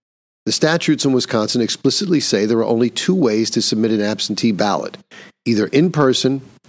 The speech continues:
or delivery to the clerk's office. That's it. Nothing else is allowed.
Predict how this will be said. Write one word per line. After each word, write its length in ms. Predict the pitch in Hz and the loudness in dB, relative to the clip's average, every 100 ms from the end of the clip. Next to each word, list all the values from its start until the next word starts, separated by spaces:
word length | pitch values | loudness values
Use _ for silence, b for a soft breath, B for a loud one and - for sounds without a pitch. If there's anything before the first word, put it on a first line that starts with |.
| B B B - | B B B -2
or 140 | 117 | 0
delivery 640 | 104 104 127 165 139 135 123 | 0 2 2 2 2 0 0
to 140 | - | -4
the 120 | 95 | -4
clerk's 400 | - 139 127 - | -2 0 0 -2
office. 300 | 90 87 - - | -4 -4 -8 -6
That's 360 | - 123 - | -2 -2 0
it. 240 | 127 113 - _ _ _ - | 0 -2 -14 _ _ _ -8
Nothing 400 | 101 104 139 113 | -4 0 2 2
else 240 | 104 - | 0 0
is 120 | 110 | 0
allowed. 440 | 107 104 71 71 | 2 0 -2 -8